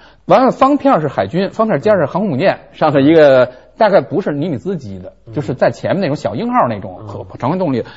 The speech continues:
Speaker 1: 底下全是它排水量啊，战斗装备。方片儿 K 是巡洋舰，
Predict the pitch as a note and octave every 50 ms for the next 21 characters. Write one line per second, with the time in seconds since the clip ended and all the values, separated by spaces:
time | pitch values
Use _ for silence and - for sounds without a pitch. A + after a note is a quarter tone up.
0 | - - - A#2+ A#2+ D3+ D#3+ - F3+ G3+ D3 D#3+ D#3 - - - - E3 F3+ F3
1 | - C3 F#3+ G3+ F3+ D#3 C#3+ C#3 C3+ B2+ - - - - _ _ - F#3 F3 E3
2 | C#3 D#3+ G3+ G3+ G#3+ G3 D3+ G#2+ - - - - - - _ - B3 C4+ C4 A#3+
3 | G3 - - A3+ F3 D3 C3 - D3 F3+ G#3 G#3 G3+ D3 G2 -